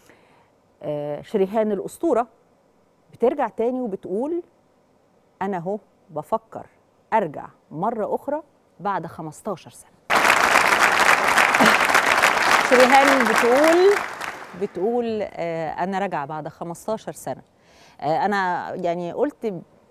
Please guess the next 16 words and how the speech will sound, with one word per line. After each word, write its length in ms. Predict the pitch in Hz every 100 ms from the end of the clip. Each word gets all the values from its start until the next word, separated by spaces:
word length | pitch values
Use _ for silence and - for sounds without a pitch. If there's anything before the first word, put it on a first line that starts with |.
| _
حاجة 300 | - - 202
واحدة، 280 | 240 - 151
إنما 200 | 180 185
في 140 | -
حاجات 220 | 202 180 -
كتيرة، 400 | 160 240 247 - - _ -
وكان 300 | 147 - 160
في، 400 | - 196 185 165
آه، 380 | 147 143 139 131 - _ _ -
أزمة 540 | 226 214 214 208 208
يمكن 380 | 208 220 214 202
صحية 500 | 180 190 - 233 233
لا 80 | 208
تقل 400 | 202 190 233 226
عن 180 | 185 180
الأولى، 380 | 175 233 180